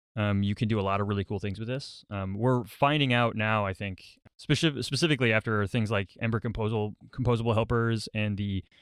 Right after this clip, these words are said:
truth helpers, that you can do a lot,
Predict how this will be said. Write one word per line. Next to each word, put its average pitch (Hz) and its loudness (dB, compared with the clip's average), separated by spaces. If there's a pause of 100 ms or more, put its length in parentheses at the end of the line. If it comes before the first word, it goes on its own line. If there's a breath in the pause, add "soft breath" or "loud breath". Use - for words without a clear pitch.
(220 soft breath)
truth 131 2
helpers, 139 0 (300)
that 113 4
you 131 0
can 170 0
do 123 2
a 107 4
lot, 104 0